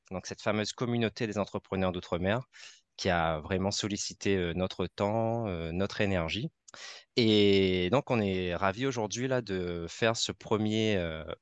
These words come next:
podcast, euh, qui suit la sortie de la commu.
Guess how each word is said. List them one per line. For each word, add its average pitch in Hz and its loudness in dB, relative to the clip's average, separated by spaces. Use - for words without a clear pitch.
podcast, - -2
euh, 80 -4
qui 101 -8
suit 135 0
la 107 2
sortie 101 -4
de 110 -2
la 107 0
commu. 87 -6